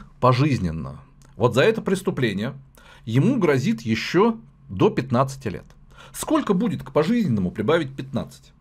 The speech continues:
Прибавим вместе. Так и останется пожизненно. Я думаю, что вот это видео, которое разошлось очень широко по всем ресурсам, все практически об этом, а, это показали, об этом сказали,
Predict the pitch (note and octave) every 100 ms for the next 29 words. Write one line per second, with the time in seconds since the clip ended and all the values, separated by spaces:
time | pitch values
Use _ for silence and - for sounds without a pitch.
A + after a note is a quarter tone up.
0 | _ _ _ _ G2+ F2+ G#2 A2+ A2+ D3
1 | E3 G3 G3+ - - - - - - -
2 | - - - B3 F#3 C3 B2+ G2 - -
3 | D3 A#2 E2 D#2 D2 - - - G2 G#2
4 | A3+ G#3 B2+ G#3+ F#3+ C#3 A2+ G#2+ - -
5 | C#3 C#3+ C3 - - - G#2 B2 - C#3
6 | D3+ C3+ B2 G#2+ G2 - G2 C#3 G#3+ F3
7 | C3+ A#2+ B2+ B2 - G#2 A#2+ B2 C3+ C#3
8 | D3+ D#3 C3 C#3 C3+ C3+ - B2 C#3 C#3
9 | F#3 F3 F#2 - - - A#2 - - D#3
10 | A2 F#2+ A2 - G3+ G#3+ - F2+ E2 -
11 | - - - - - - D#3+ C3 G#2+ A2+
12 | - - G2+ G2 G#2 F#2 E2+ - G#2+ -
13 | B2+ - A2+ A#2 A#2+ F#2 G#2+ F#2 F2+ G#2
14 | F#2+ A#3 E3 F2+